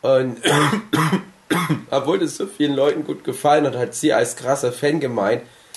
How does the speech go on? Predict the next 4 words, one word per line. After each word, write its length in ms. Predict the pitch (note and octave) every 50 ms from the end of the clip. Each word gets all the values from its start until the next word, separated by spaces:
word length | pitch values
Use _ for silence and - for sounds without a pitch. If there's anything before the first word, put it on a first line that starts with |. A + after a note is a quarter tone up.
| - _ _ _ _ -
dass 180 | C3 B2 -
es 220 | A2 G#2 - - -
cringeworthy 1300 | - - C#3+ C3+ D3 C#3+ D3 F3+ F#3+ - - - D3+ C3+ B2+ A#2+ A2+ G2 G2 - - - A2+ A2 F#2+
war. 320 | F#2 E2+ - E2 E2 -